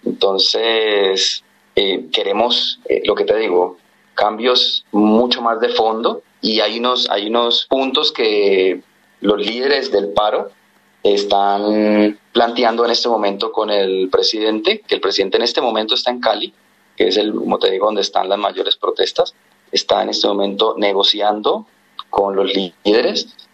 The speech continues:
y se están buscando acuerdos. Ya en este momento ya el, el gobierno dijo que iba a, a subsidiar el cien por ciento de la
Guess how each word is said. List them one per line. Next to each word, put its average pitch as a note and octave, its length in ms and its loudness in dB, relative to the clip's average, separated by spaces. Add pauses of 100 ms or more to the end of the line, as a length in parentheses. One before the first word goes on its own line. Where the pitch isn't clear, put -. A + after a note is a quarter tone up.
(100)
y E3+ 380 -2
se - 120 0
están G2+ 240 0
buscando A2 420 0
acuerdos. G#2 560 0
Ya F#2+ 120 4
en G#2 60 0
este A2+ 220 0
momento G2+ 360 0
ya A#2 80 4
el, A#2 160 -4
el G#2+ 160 2
gobierno G2+ 680 2
dijo A#2 280 -4
que G2+ 400 2 (120)
iba G2+ 580 2
a, F#2 100 -10 (420)
a F#2+ 360 2
subsidiar G2+ 540 0
el G#2 80 2
cien A2+ 260 -2
por A2+ 180 2
ciento A2 1120 2
de G2 220 0
la F2 680 2